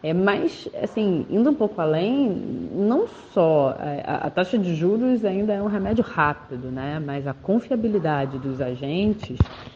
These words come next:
estaria, obviamente, abalada ao ponto de você começar a ter fuga, né? E você começar a desvalorizar a moeda.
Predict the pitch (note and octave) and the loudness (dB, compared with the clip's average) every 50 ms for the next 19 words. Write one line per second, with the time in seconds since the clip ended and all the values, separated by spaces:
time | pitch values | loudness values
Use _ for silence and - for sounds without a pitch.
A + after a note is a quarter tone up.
0 | - - - - - _ C#3+ C#3 - - - F3+ E3+ E3 D#3+ D3+ D#3+ E3 E3+ F3+ | -8 -8 -8 -10 -14 _ -14 -14 -12 -8 -6 -4 -4 -2 -2 -2 0 0 0 0
1 | F#3+ G3+ A3+ A#3+ B3 A#3+ A3 G3 - - - - - - - - D3 D#3+ F3+ A#3 | 0 0 0 0 0 -2 -2 -6 -8 -14 -20 -20 -20 -12 -2 0 2 4 4 4
2 | A#3 G3+ G3 F3 D3+ C#3 C3+ C3 B2+ C3 - - D3+ C#3+ C#3+ C#3+ C#3+ C3+ C3+ C#3+ | 2 0 0 -2 -2 -2 -2 -2 -2 -4 -4 -8 -6 -4 -4 -2 -2 -2 -2 0
3 | E3 F#3 A3 A#3 A#3+ G3+ D3+ C#3+ C#3 C3+ C3 C3 C3 D3 F#3 A3+ A3+ - F3+ D3+ | 0 0 -2 -2 -2 -2 -2 -2 0 0 -2 -2 0 2 2 2 2 0 0 0
4 | D3 D3+ F3 G3 G3 - C4+ C#4 C4+ C4 C4 D#4 E4+ - - - G#3+ E3+ F3 G3+ | 2 0 0 -2 -4 -4 -2 0 0 0 2 0 0 -2 -2 -2 0 2 2 2
5 | - - D4 D#4 F4 F4+ - - - D#3+ D#3 E3+ G3+ C4 D#4+ E4+ E4+ D4 - - | 0 0 -2 0 -2 -4 -4 -6 -6 -6 -4 -4 -4 -4 -4 -4 -6 -6 -4 -4
6 | F#4+ F#4+ - - A#3 G#3+ G#3 G#3+ G3+ C#3+ D3 C#3 B2 B2 B2+ B2 B2 B2+ C3 C#3 | -4 -6 0 4 4 6 6 6 4 4 4 2 2 0 -2 -6 -8 -8 -8 -6
7 | D3+ D#3 D3+ C3+ C3 C3 - - C#3 - - D3 C#3 C#3 C#3 C#3+ C3+ D#3 E3 F3+ | -4 -4 -4 -4 -6 -10 -10 -10 -10 -8 -8 -8 -8 -6 -6 -6 -6 -2 2 2
8 | F#3 F#3+ G3 G3 G#3+ G3 F#3+ F#3 G3+ A3+ C#4 C4 E3+ D#3 E3 E3 D3+ C3+ B2+ B2+ | 4 4 4 4 2 2 2 0 0 0 2 2 4 4 4 4 2 0 -2 -6
9 | A#2+ | -8